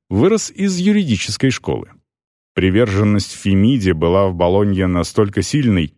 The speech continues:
что на всем протяжении тринадцатого столетия студенты, изучающие медицину, и те, кто ее преподавал, формально относились к юристам,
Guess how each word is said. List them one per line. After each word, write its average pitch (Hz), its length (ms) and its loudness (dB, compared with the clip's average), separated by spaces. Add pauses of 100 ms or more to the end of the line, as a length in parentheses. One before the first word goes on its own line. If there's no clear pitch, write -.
(160)
что - 260 -4
на 87 140 0
всем 185 220 -4
протяжении 135 580 0
тринадцатого 107 640 -2
столетия 101 640 -2
студенты, 113 640 -2
изучающие 101 720 0
медицину, 98 760 0
и 78 140 -2
те, 113 240 0
кто - 160 -2
ее 95 280 2
преподавал, 85 680 -2 (220)
формально 85 560 0
относились 90 720 -2
к - 80 -20
юристам, 104 640 -2